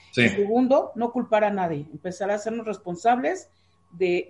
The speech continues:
Speaker 2: de por qué estoy en el fondo. Si yo lo estoy permitiendo, ¿por qué o para qué estoy persiguiendo toda esta situación? Yo creo que ahí vamos claros.
Speaker 1: Culpar al otro hasta cierto punto de la, le da autoridad.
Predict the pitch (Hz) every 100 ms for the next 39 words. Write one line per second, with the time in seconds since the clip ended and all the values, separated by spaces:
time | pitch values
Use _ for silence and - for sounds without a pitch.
0 | 175 175 - 202 247 247 269 269 240 190
1 | 208 202 170 147 175 202 233 233 233 233
2 | 214 185 220 240 269 269 - - 165 170
3 | 165 202 226 311 - _ _ _ 156 -
4 | 165 165 - 208 214 - 202 202 - 185
5 | - 165 180 175 180 180 175 160 143 147
6 | 147 - _ 220 220 220 208 202 185 185
7 | - 165 143 139 _ _ _ _ _ 139
8 | 139 135 165 180 214 208 202 202 208 226
9 | 262 269 - _ _ _ _ _ _ _
10 | _ _ _ _ _ _ _ _ _ _
11 | _ _ _ _ _ _ _ _ _ -
12 | 127 139 135 147 175 170 165 175 147 135
13 | 120 117 123 135 156 120 113 -